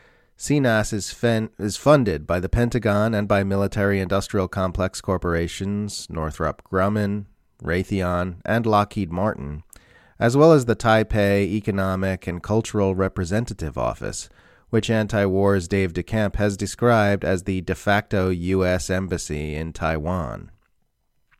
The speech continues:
The war game simulates a conflict over Taiwan, which we are informed is set in the year twenty twenty-seven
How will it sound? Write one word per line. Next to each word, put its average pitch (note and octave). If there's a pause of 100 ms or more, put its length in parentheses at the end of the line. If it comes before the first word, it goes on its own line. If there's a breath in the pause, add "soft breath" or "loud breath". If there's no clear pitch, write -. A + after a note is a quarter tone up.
(880 soft breath)
The A#2
war D3
game F#2+
simulates A#2+
a A2+
conflict C3
over F#2
Taiwan, F#2 (480 soft breath)
which B2
we B2+
are A#2+
informed C3+
is F2+
set -
in F2+
the F2+
year G#2
twenty C3
twenty-seven G#2